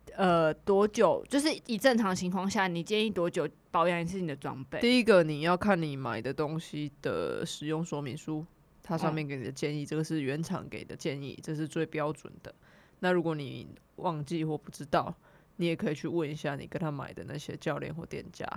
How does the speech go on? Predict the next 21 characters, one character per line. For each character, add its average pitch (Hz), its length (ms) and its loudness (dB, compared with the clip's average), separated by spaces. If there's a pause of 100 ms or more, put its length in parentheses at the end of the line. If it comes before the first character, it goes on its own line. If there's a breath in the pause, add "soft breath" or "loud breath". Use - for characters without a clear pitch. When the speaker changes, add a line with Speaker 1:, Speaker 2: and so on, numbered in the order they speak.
(420)
Speaker 1:
嗯。 180 320 -4
Speaker 2:
那 180 80 4
如 175 140 6
果 175 100 2
你 139 400 -6
网 156 140 0
络 180 100 2
上 202 160 8
买 143 180 0
的， - 160 -2 (180)
你 156 120 -4
可 160 380 -2
以 160 260 -2
大 160 140 0
概 156 120 0
两 147 240 -4
年 147 180 -4
或 180 180 0
三 160 260 0
百 123 140 -4
潜。 - 200 -12